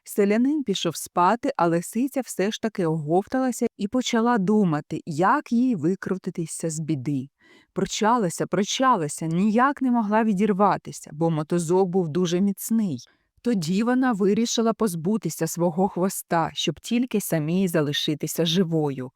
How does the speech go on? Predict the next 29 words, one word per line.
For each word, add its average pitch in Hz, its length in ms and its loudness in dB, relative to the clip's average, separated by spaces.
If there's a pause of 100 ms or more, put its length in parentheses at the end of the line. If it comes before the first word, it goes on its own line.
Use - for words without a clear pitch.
(420)
Відгризла 180 680 0
свій 180 320 0
хвіст 202 580 -2
і 165 80 -4
так 180 320 -2
втекла. - 600 -2 (520)
Вибігла 190 600 0
вона 170 280 0
в - 220 -12
поле 208 360 2
та 202 160 0
думає: 160 640 -2 (380)
«Ну 170 140 0
що 294 300 -2
ж - 140 -6
тепер 269 380 0
робити? 254 560 -2
Як 180 340 -2
я 302 80 -2
покажуся 247 600 -4
своїм 208 440 -2
підлеглим? 214 760 -2 (360)
Вони 175 400 0
мене 196 300 2
не 214 120 2
впізнають 202 840 0
і 156 60 -4
не 165 120 0
слухатимуться. 185 1080 -2